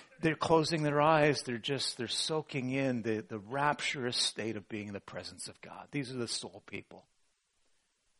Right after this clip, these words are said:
Why do we need them? Why do we need these feeling or-, feeling-oriented people? 'Cause the world needs more than just communication. It needs compassion.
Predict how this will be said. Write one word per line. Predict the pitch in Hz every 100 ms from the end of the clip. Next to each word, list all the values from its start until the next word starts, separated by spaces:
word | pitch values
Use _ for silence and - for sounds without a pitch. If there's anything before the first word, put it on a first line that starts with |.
| _
Why | - 175 208
do | 202
we | 156
need | 147 139 135 117
them? | 113 87 - _ _ _ _ _ _ _ _ _ _ _
Why | - 160
do | 202
we | 156
need | 147
these | 135 123
feeling | - - 147 143 135
or-, | 120 117 113 -
feeling-oriented | 135 120 113 107 104 104 101 -
people? | 117 -
'Cause | - 147
the | 147
world | 143 202 214 170
needs | 165 135
more | 135 151
than | 156 156
just | 139 -
communication. | - 131 127 123 120 117 113 113 104 - _ _ _ _
It | 123 127
needs | 139 143 -
compassion. | 143 123 - 95 95 - 90